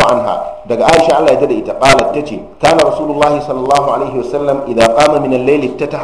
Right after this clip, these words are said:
صلاته بركعتين خفيفتين. Manzo Allah sallallahu alaihi wasallam ya kasance idan ya tashi zai sallah da daddare sai ya bude sallarsa da raka'o'i guda biyu masu ga-, gajejjeru. Kamar yadda Annabi sallallahu alaihi wasallam ya umarni da shi,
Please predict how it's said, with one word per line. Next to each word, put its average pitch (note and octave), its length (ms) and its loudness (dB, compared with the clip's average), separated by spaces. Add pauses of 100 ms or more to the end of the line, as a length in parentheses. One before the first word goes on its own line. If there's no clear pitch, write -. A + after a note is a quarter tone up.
صلاته C#3+ 480 2
بركعتين A#2 640 -4
خفيفتين. A2+ 520 -10 (460)
Manzo A2+ 160 0
Allah D#3+ 220 2
sallallahu D3+ 260 2
alaihi C#3+ 160 2
wasallam C#3 240 -2
ya C#3+ 160 4
kasance C#3+ 400 -6
idan B2 300 -2
ya D3+ 100 0
tashi D3+ 300 0
zai C#3+ 160 -4
sallah C#3+ 260 0
da A2+ 160 -2
daddare D3 300 0 (260)
sai C#3 240 -4
ya B2+ 80 2
bude C3+ 320 -2
sallarsa C#3 540 -2 (180)
da A2 160 -2
raka'o'i A#2+ 380 -6
guda A2 260 -2
biyu A#2+ 400 -12 (240)
masu F#2 320 -14
ga-, - 160 -12
gajejjeru. F#3+ 640 -12 (1300)
Kamar A2+ 240 -2
yadda C3+ 160 0
Annabi C3 160 -4
sallallahu C#3 180 0
alaihi C3 140 -2
wasallam C3 180 -2
ya C3+ 80 -2
umarni C3 240 -2
da C#3 140 -2
shi, - 100 -10